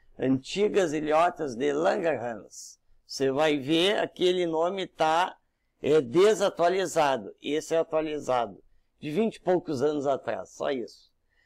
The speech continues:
Bom, especificamente, células alfa, é, são, é produzido o glucagon lá nas ilhotas pancreáticas e célula beta,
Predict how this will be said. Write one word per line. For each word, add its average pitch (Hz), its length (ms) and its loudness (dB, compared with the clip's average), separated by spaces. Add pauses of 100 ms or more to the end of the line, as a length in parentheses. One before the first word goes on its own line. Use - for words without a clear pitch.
(260)
Bom, 151 340 2 (440)
especificamente, 214 1500 0
células 151 800 0
alfa, 127 480 -2 (640)
é, 147 320 0 (100)
são, 165 340 -4 (100)
é 151 200 0
produzido 117 640 -4
o 101 40 -6
glucagon 117 760 -4 (320)
lá 160 400 2
nas 120 200 -6
ilhotas 110 380 -6
pancreáticas 117 1000 -8 (440)
e 202 180 0
célula 196 760 2
beta, 196 720 0